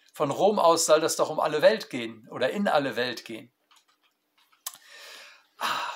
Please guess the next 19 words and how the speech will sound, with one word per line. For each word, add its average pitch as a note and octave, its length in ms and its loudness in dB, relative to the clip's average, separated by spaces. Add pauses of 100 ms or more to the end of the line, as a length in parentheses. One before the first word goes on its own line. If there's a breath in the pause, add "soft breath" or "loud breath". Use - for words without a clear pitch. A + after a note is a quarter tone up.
ihr C3 160 -10
merkt, B2+ 400 -6
das - 300 -8
macht - 240 -12
richtig F3+ 240 -8
Spaß. - 440 -2
Also C#3+ 440 -4
wenn D#3+ 100 -4
man C3+ 160 -4
hier D3+ 300 -4
bei, B2+ 400 0 (420 soft breath)
äh, A#2+ 500 -2
bei B2+ 200 -4
Paulus G3+ 500 -2
in C#3 80 -8
den B2 120 -4
Römerbrief C3+ 640 -4
einsteigt, C#3+ 920 -4
dann A#2+ 380 -8